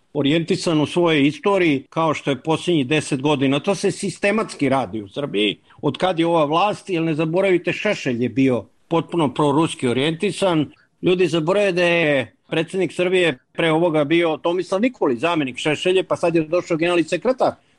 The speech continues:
Srpske radikalne stranke, sadašnji predsednik.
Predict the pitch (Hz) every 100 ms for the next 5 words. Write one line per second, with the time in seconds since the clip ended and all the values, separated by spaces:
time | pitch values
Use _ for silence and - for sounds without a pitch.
0 | - 185 156 170 170 165 151 143 135 151
1 | 165 170 143 110 - _ - 151 160 185
2 | 185 190 175 - _ 208 202